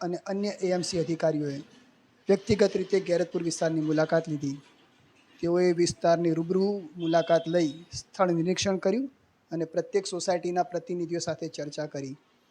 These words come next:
અને મુખ્ય સમસ્યાઓ જેવી કે પાણીની અછત, ખરાબ રસ્તા, ગંદકી તથા આરોગ્ય સુવિધાની અછત બાબતે નોંધ લીધી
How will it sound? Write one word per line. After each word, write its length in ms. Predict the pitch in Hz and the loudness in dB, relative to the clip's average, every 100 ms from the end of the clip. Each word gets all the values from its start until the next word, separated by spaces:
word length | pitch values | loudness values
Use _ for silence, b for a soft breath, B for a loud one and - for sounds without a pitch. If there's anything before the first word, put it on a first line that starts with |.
| b b - | b b -10
અને 120 | 160 156 | -6 -4
મુખ્ય 340 | 170 - 190 | -4 -4 -2
સમસ્યાઓ 600 | 180 180 180 - 175 180 | 0 0 0 0 2 2
જેવી 260 | 170 165 165 | 2 0 0
કે 120 | 165 | -4
પાણીની 460 | - 160 165 160 | -4 -4 -2 0
અછત, 320 | 160 160 165 160 - | -2 -2 -2 -4 -6
ખરાબ 280 | 160 160 | 2 2
રસ્તા, 380 | 156 156 - 160 151 _ _ _ _ _ _ _ _ | 2 -4 -4 -4 -4 _ _ _ _ _ _ _ _
ગંદકી 500 | 165 170 156 175 160 | -4 -2 -2 -4 -4
તથા 240 | 165 - | -4 -4
આરોગ્ય 420 | 175 165 180 175 180 | -2 -2 -2 -2 -4
સુવિધાની 500 | 175 165 165 165 160 | -2 0 0 0 -4
અછત 260 | 160 175 | -6 -6
બાબતે 320 | 156 151 160 202 | -4 -4 -4 -4
નોંધ 280 | 165 151 143 | -2 -2 -4
લીધી 260 | 139 147 | -6 -8